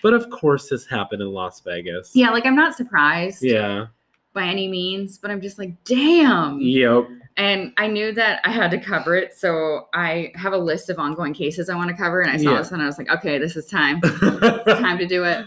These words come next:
Speaker 1: Fair enough, fair
Speaker 2: Maybe
Speaker 1: enough.
Speaker 2: it's 'cause I haven't had an incident with any, like, residents lately.
Speaker 1: Yeah, that's true.
Speaker 2: You know, so, you know, knock on wood, because I don't want any incidents with residents at all, but
Speaker 1: Yeah.
Speaker 2: still. But yeah, I guess that's all I have for you for episode twenty-nine. We're almost at thirty.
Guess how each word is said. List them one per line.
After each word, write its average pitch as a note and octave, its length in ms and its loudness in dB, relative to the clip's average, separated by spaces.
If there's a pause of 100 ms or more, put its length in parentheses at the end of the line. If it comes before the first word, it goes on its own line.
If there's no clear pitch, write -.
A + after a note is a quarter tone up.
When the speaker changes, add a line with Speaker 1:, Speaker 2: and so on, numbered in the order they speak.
(140)
Speaker 1:
Fair F3 240 2
enough, F3+ 360 0
fair C#3 120 -2
Speaker 2:
Maybe C#4+ 180 2
Speaker 1:
enough. E4 120 2
Speaker 2:
it's B3 60 -12
'cause C4 160 -4
I A3+ 80 0
haven't G#3+ 260 -6
had A3 140 -8
an G3+ 120 -8
incident F3 480 -10
with - 140 -16
any, D3+ 200 -8
like, D#3+ 200 -12
residents C#3+ 440 -14
lately. A3 400 -2 (480)
Speaker 1:
Yeah, A#3 260 4
that's B3+ 280 2
true. B2+ 380 2
Speaker 2:
You G#3 100 -2
know, G#3+ 240 -2
so, B3 340 -4
you G3+ 120 -4
know, G3 80 -4
knock E3+ 340 0
on G#3 180 -2
wood, F#3+ 220 -2
because F3+ 260 -6
I F#3 80 0
don't E3+ 200 -4
want E3+ 160 -4
any D3 220 -6
incidents C#3+ 460 -10
with B2+ 160 -20
residents B2 440 -6
at - 80 -14
all, B2 320 -6
but C#3+ 320 0
Speaker 1:
Yeah. A2 420 6
Speaker 2:
still. - 600 -2 (680)
But B3 100 2
yeah, D#4+ 140 4
I D4+ 100 4
guess B3+ 220 2
that's C4 160 -2
all B3 120 2
I C4+ 80 -2
have A3+ 260 -2
for A#3 80 -6
you F#3+ 180 -2
for G3+ 380 -4 (160)
episode A#3 480 -2
twenty-nine. B3 480 6
We're B3 100 6
almost C#4+ 300 2
at C4 180 -2
thirty. A#3+ 580 2